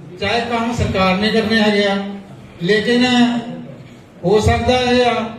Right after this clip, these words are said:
ਮੈਂ ਤਾਂ ਵੈਸੇ ਇਸ ਚੀਜ਼ਾਂ ਨੂੰ ਜ਼ਿਆਦਾ, ਅਹ, ਬਹੁਤੀ ਵਡਿਆਈ ਲੈਣ ਦੇ ਚੱਕਰ ਦੇ ਵਿੱਚ ਨਹੀਂ ਹੁੰਦਾ ਕਿ ਮੇਰੇ ਹੁੰਦਿਆਂ ਜੇ ਮੇਰੇ ਸਮੇਂ ਦੇ ਵਿੱਚ ਇੰਨਾ ਜ਼ਿਆਦਾ ਕੁਛ ਕੰਮ ਹੁੰਦਾ ਪਿਆ ਮੇਰੀ ਮਾਰਕੀਟ ਦੇ ਵਿੱਚ, ਮੇਰੇ ਹਲਕੇ ਦੇ ਵਿੱਚ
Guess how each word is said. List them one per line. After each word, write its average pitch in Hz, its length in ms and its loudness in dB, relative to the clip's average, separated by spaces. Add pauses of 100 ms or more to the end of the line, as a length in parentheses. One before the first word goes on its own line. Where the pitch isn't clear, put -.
(200)
ਮੈਂ 233 340 0
ਤਾਂ 254 80 2
ਵੈਸੇ 240 280 2
ਇਸ 233 280 2
ਚੀਜ਼ਾਂ 220 260 -4
ਨੂੰ 214 140 -8
ਜ਼ਿਆਦਾ, 190 280 -2
ਅਹ, 185 1500 -6
ਬਹੁਤੀ 196 340 -2
ਵਡਿਆਈ 180 380 0
ਲੈਣ 180 220 2
ਦੇ 180 180 -2
ਚੱਕਰ 170 160 -2
ਦੇ 175 80 -2
ਵਿੱਚ 185 140 0
ਨਹੀਂ 196 180 -4
ਹੁੰਦਾ 202 220 -2
ਕਿ 208 220 -6 (100)
ਮੇਰੇ 202 440 2
ਹੁੰਦਿਆਂ 214 340 2
ਜੇ 220 140 -2
ਮੇਰੇ 208 300 -2
ਸਮੇਂ 202 280 -4
ਦੇ 202 60 -4
ਵਿੱਚ 202 140 -4
ਇੰਨਾ 196 220 -8
ਜ਼ਿਆਦਾ 180 280 -4
ਕੁਛ 180 200 -8
ਕੰਮ 175 160 -8
ਹੁੰਦਾ 170 200 -8
ਪਿਆ - 300 -8 (360)
ਮੇਰੀ 185 240 -2
ਮਾਰਕੀਟ 175 380 -2
ਦੇ 170 120 -2
ਵਿੱਚ, 147 360 -6 (520)
ਮੇਰੇ 202 260 2
ਹਲਕੇ 196 420 -2
ਦੇ - 0 -
ਵਿੱਚ 170 380 -4